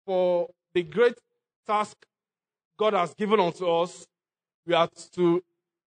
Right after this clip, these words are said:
rise up and accept our calling and go on in this work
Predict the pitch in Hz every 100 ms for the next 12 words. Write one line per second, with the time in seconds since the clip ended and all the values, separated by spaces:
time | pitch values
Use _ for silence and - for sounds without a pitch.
0 | - 165 220 220 190 208 - - - _
1 | _ _ _ _ _ _ _ _ _ 185
2 | 180 185 175 - 226 226 185 180 220 226
3 | 233 240 277 _ _ _ _ _ 180 175
4 | 170 170 - _ _ _ _ _ _ 196
5 | 247 262 - 220 214 214 226 220 _ _
6 | _ _ _ 170 165 208 202 190 202 165